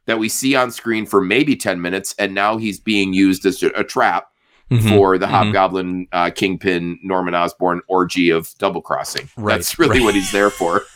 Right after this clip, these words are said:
Speaker 1: <laughs> The menage a hobby or whatever.
Speaker 2: <laughs>
Speaker 1: The menage a hogo.
Speaker 2: Do, were you able to, were you able to keep track of the double crosses? 'Cause there was,
Speaker 1: No,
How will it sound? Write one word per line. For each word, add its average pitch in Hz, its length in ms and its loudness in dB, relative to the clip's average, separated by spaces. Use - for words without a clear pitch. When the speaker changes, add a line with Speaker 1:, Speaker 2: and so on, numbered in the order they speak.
Speaker 1:
<laughs> - 680 -10
The 135 120 2
menage 117 460 0
a 107 140 2
hobby 90 520 0
or 123 120 2
whatever. 92 380 -2
Speaker 2:
<laughs> - 320 -2
Speaker 1:
The 120 80 0
menage 107 300 0
a 98 60 -4
hogo. 90 420 -2
Speaker 2:
Do, 185 240 0
were 180 140 4
you 202 160 2
able 208 300 4
to, - 260 -2
were 170 160 4
you 202 140 2
able 220 180 2
to 170 120 2
keep - 280 -2
track 151 300 2
of 143 60 0
the 127 60 -10
double 117 280 2
crosses? 95 540 2
'Cause 123 220 0
there 139 140 6
was, 135 160 4
Speaker 1:
No, 143 220 4